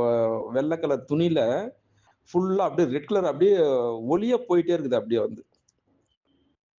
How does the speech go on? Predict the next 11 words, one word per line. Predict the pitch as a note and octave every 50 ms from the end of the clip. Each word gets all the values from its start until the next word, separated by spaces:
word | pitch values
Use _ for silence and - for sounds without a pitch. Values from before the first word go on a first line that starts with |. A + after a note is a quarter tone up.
| _ -
"இது | D#3 D#3+ G#3
என்னது | A#3 C4+ C4+ B3 A3 F3 D3
ஒ-, | C#3 D3+ D3 C#3+ C#3+
இப்படி | C#3+ C#3+ D3 - - F#3 F#3
இருக்குது?" | F#3 F3 E3 E3
அப்படின்னு | C#3 C#3+ C3+ -
சொல்லிட்டு | C#3 C#3 E3 F3+ D3
செம | - - B2 C3+ E3+ F#3+ F#3 E3+
அனுபவமா | E3+ F3 E3+ D3+ C#3 B2+ A#2
இருக்குது | A2+ A2+ A2 A2 G#2+ G#2+
வந்து. | A2 G#2 -